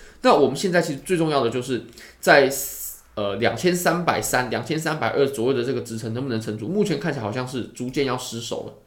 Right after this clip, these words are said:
在这里呢，哦，阻力、阻力，然后支撑，它都有换手的位置。那现在好像是失守了，对不对？这个确实是一个比较危险的信号。如果说这里真的失守的话，那就很不妙了。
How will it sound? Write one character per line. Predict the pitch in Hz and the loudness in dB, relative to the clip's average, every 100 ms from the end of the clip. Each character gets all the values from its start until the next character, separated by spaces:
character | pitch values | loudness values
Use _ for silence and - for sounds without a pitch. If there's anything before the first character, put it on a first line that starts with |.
| _ _ _ - - | _ _ _ -20 -12
在 | - 139 | 0 0
这 | 170 | 2
里 | 127 | -2
呢， | 107 117 - - - | -4 -6 -10 -20 -12
哦， | - - | -12 -10
阻 | 113 113 | -8 -6
力、 | 147 | -6
阻 | 117 101 117 | -6 -8 -6
力， | 120 | -6
然 | - | -8
后 | 117 | -8
支 | 113 113 | -8 -8
撑， | 113 | -6
它 | 147 165 | -4 0
都 | 175 | 2
有 | 120 - | 2 0
换 | - 160 127 | 0 0 0
手 | 120 | -4
的 | 104 | -4
位 | 110 | -4
置。 | 110 | -2
那 | 156 | -4
现 | 190 | -2
在 | 185 | -4
好 | - | -4
像 | 139 147 | -8 -8
是 | 143 | -10
失 | - | -12
守 | - - | -10 -10
了， | - | -10
对 | 107 | -12
不 | - | -12
对？ | - _ - - | -18 _ -20 -18
这 | - | -2
个 | 170 | -2
确 | 165 139 | 0 -2
实 | 139 | -2
是 | |
一 | 131 | 2
个 | 117 - - - - - | 2 0 -10 -20 -20 -16
比 | 127 | 4
较 | 147 127 117 - | 6 6 4 4
危 | 127 165 | 6 6
险 | 160 101 | 4 -2
的 | |
信 | 107 - 110 | -4 -6 -8
号。 | 107 104 - - 135 | -8 -12 -12 -10 4
如 | |
果 | 160 | 4
说 | 165 | 6
这 | 165 | 2
里 | 139 | 0
真 | 113 123 | 0 -4
的 | |
失 | 120 123 | -6 -6
守 | 110 95 | -6 -6
的 | |
话， | 110 110 | -4 -4
那 | 113 | -4
就 | 107 - - | -4 -6 -12
很 | - | -14
不 | 104 | -12
妙 | 117 113 | -10 -10
了。 | - | -12